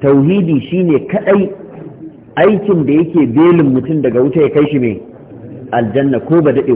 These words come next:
ko ba jima. To ina kuma ga mutumin da yake tauhidi kuma sannan yayi kokarin tsare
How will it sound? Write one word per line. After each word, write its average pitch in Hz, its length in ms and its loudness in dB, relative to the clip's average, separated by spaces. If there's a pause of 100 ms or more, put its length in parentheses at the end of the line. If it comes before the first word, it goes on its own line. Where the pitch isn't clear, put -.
ko 120 120 0
ba 107 100 -2
jima. 90 260 -8 (1080)
To 98 80 -8
ina 123 200 0
kuma 147 200 -4
ga 131 80 -2
mutumin 123 380 -4
da 113 100 0
yake 117 240 -4
tauhidi 127 760 -4
kuma 123 220 -8
sannan 117 240 -6
yayi 123 320 -6 (100)
kokarin 117 460 -4
tsare 123 240 -4